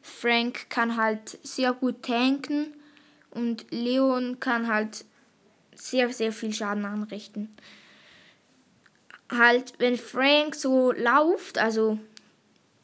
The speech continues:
vor dem Tor ist, alle drei Gegner sind vor, ähm, wollen ihn halt umbringen, dann Byron kann noch reinschießen,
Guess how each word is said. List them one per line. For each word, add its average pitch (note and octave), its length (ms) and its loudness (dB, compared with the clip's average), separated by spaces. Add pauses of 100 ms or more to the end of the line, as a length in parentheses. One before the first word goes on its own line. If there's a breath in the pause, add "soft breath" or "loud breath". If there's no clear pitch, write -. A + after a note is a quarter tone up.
(240)
vor C4 240 2
dem B3+ 160 0
Tor D#4 320 4
ist, D#4+ 380 -2
alle C4+ 500 2 (380)
drei A#3+ 260 2
Gegner C#4 360 0
sind C4 240 -2
vor, A#3+ 400 0
ähm, G#3+ 460 -2 (440)
wollen A#3 400 0
ihn A3 420 0 (100)
halt G#3 500 -6
umbringen, D4 500 0 (600 loud breath)
dann C4+ 360 6
Byron C#4 400 2
kann C#4+ 180 2
noch C#4 180 -4
reinschießen, C4 960 2